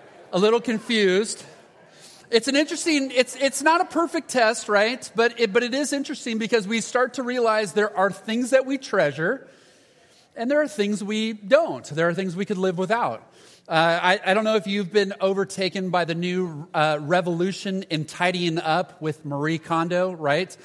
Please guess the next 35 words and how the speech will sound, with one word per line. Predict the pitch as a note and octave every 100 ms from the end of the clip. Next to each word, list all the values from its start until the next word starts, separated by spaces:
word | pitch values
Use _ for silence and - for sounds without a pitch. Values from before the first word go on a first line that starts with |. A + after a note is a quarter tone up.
| - -
Uh, | - D3+ D#3+ E3
so | F#3
she's | E3 - F3+
teaching | - F#3+ F3 F#3+
us | F3+ F3
how | E3 E3 F3 F#3
to, | F3+ - F3+ E3+ - -
how | - F3+
to | F#3
tidy | - F#3 F#3+ G3+ F#3+
up | G3
these | G3 F#3
spaces. | - F#3 F3+ F3+ G#3+ G#3+ - - -
And, | F#3 G3 G3+
and | F#3 F#3+
of | E3+
course, | G#3+ A3
the | - G#3
secret | - A#3+ A#3+ B3+ A3
sauce | - G#3+ G#3+ B3 - -
is | G3+ F#3
what? | F#3 A3+ F#3+ C3+
You're | D#3+ E3+
supposed | G#3+ G3 -
to |
hold | D#3 F3 G3 G3+
something | - A3 G#3+ A#3 C4 B3+ - - -
and | F#3 F3+
discover, | F3+ - G#3 G#3 G#3+
does | E3 F#3 G3+
it | G3
spark | - - F#3+ G3+ G3 D#3
joy | F#3+ G3 F#3+ C3
in | A2
you? | G#2 F#2+